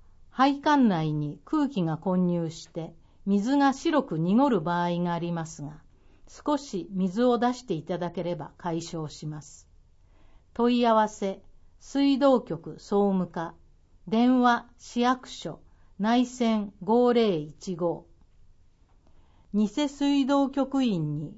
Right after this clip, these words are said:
ご注意ください。水道局員を装って、皆さんの自宅を訪問し、水道料金を請求する、浄水器などの販売をする、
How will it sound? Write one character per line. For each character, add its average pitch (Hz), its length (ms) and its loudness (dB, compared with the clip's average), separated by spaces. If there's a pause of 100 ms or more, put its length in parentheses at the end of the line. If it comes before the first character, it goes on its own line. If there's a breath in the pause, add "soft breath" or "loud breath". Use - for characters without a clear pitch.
ご 185 160 -2
注 247 300 -2
意 151 100 -6
く - 140 -16
だ 156 120 -12
さ 147 200 -18
い。 151 60 -20 (1400)
水 294 360 -2
道 311 240 0
局 302 360 -2
員 185 300 2
を 156 80 -4
装 165 380 -4
っ 175 100 -10
て、 - 320 -20 (320)
皆 220 280 4
さ 247 200 2
ん 170 80 0
の 156 80 -2
自 151 160 -10
宅 214 300 0
を 196 100 2
訪 185 260 -2
問 165 300 -6
し、 156 320 -16 (560)
水 294 400 -2
道 285 220 4
料 269 240 4
金 160 300 -4
を 151 40 -6
請 180 300 -2
求 170 280 -6
す 165 200 -12
る、 151 200 -12 (580)
浄 285 260 4
水 285 320 -2
器 180 100 -6
な 180 160 -2
ど 170 140 -2
の 147 100 -4
販 185 320 0
売 175 260 0
を 156 80 -4
す 160 220 -12
る、 147 160 -14